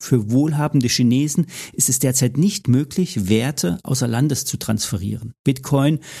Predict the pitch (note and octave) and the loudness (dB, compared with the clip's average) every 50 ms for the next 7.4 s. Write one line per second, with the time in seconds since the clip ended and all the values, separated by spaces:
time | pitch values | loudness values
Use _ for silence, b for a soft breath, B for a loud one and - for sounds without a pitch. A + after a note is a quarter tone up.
0 | B B B - F#2 G#2+ A2 B2 B2+ B2+ C3 C#3 - - C3+ - - D3 C#3+ - | B B B -4 -2 0 2 4 4 4 2 0 0 0 0 0 0 0 -2 -2
1 | C#3 - - D#3 - - E3+ E3+ F3 F#3+ F#3+ F#3 - B B B B B B B | -2 -4 -4 -2 0 0 -2 0 0 0 -2 -2 -4 B B B B B B B
2 | - A2 G#2+ G#2+ A2 - - - C3+ C3 C3 C3 D#3 D#3+ - F3+ F3+ - - - | -2 0 0 0 0 -2 -2 2 2 2 2 2 0 -2 -2 -2 -2 -4 -6 -12
3 | - - - C#3+ C3 A2+ A#2+ A#2+ A#2 - D3 - - - D3 C#3 C3 C3 - - | -14 -6 -2 -2 0 0 -2 -4 -4 -4 -6 -4 -2 -2 -2 -2 -2 -2 -4 -4
4 | A#2 G2 G2+ G#2+ G#2 - _ - B2 - - B2+ B2+ - C#3+ B2+ - C3 - - | -2 -2 -4 -4 -6 -8 _ -6 -4 -4 -2 -2 -2 -2 -2 -2 -2 -2 -2 -2
5 | C3 B2+ - - - - _ - - B2+ A2+ A2+ G#2 G#2 G#2 G#2 G#2+ G2 F#2+ F#2+ | -2 -2 -2 -6 -10 -14 _ -6 -2 0 0 0 0 -2 -2 -2 -4 -4 -4 -4
6 | A#2+ - - - F3+ - _ _ _ _ _ _ _ _ - - C#3+ C3+ B2+ C3 | -6 -6 -10 -10 -12 -16 _ _ _ _ _ _ _ _ -4 0 0 0 2 2
7 | - - - E3+ F3 F#3 F3 b | 0 0 2 2 2 2 0 b